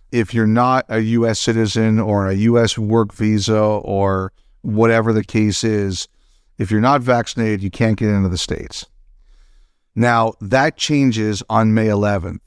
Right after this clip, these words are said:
All of that stuff is dropping. You know, so Djokovic, for example, he's gonna be able to play the U S Open no problem this year, it looks like. The question is, what happens between now and then?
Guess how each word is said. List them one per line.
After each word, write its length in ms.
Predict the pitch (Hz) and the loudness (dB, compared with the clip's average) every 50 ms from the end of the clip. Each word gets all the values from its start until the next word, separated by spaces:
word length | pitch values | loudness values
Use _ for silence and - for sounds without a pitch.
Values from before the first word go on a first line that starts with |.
| _ _ _ | _ _ _
All 300 | - 120 123 127 135 135 | 0 2 2 4 4 2
of 100 | 131 120 | 0 0
that 220 | 120 120 117 107 - | 2 0 0 0 -2
stuff 380 | - - 120 110 107 101 - | -4 -2 -2 0 0 -2 -2
is 220 | - - 104 92 - | -2 -2 -2 -2 -2
dropping. 600 | - - 98 95 90 87 - - 78 67 71 - _ _ _ _ _ _ _ _ _ _ _ _ - | -2 0 2 2 2 0 -2 -6 -10 -10 -12 -20 _ _ _ _ _ _ _ _ _ _ _ _ -8
You 120 | - 110 | -4 -2
know, 60 | 113 110 | -2 -2
so 260 | - - 123 117 110 | 0 0 0 0 0
Djokovic, 520 | 104 - 135 143 147 - 120 110 113 107 - | 0 0 0 0 0 0 0 -2 -2 -2 -2
for 180 | - 107 107 | -4 -4 -2
example, 400 | 98 95 104 107 107 101 104 107 | -2 -2 -2 -2 -2 -2 -2 -4
he's 160 | 101 120 117 | -4 -4 -4
gonna 160 | 113 120 113 110 | -2 0 0 2
be 100 | 104 113 | 2 2
able 160 | 110 104 98 | 2 2 0
to 80 | 101 | -2
play 260 | 95 - - 113 107 104 | -4 0 2 2 2 2
the 120 | 98 98 | 2 0
U 160 | 98 104 104 104 | 0 2 2 2
S 180 | 101 98 - | 2 0 0
Open 360 | 107 101 98 - 104 98 90 | 0 0 0 0 0 0 0
no 160 | 98 95 95 85 | 0 0 -2 -2
problem 440 | - 107 107 107 104 101 98 92 | -2 0 2 2 2 0 0 0
this 220 | 92 95 90 - - | 0 -2 -2 -2 0
year, 200 | 98 95 90 - - | 0 0 0 0 0
it 140 | 104 98 | 0 0
looks 260 | 107 104 98 - - - | 0 0 -2 -2 -4 -8
like. 320 | 90 69 67 - - - _ _ _ _ _ _ - - - _ _ - | -8 -8 -8 -12 -16 -20 _ _ _ _ _ _ -20 -20 -20 _ _ -4
The 120 | 123 131 | -2 -2
question 460 | - - - 170 175 - - - 139 | -2 0 0 0 0 0 0 0 0
is, 440 | 131 123 117 113 113 110 104 - - _ _ _ _ _ _ _ - | 2 2 0 0 -2 -4 -6 -8 -12 _ _ _ _ _ _ _ -4
what 220 | 110 110 135 135 | 0 2 2 4
happens 420 | 131 131 127 120 - 127 120 110 | 4 2 0 0 0 0 -2 -2
between 400 | 110 120 104 - - 113 113 110 | -2 -4 -6 -4 -2 0 2 2
now 240 | 110 110 113 110 110 107 | 2 2 2 0 0 0
and 140 | 104 104 | 0 0
then? 340 | 107 107 104 98 95 95 95 | 0 0 -2 -2 -2 -4 -6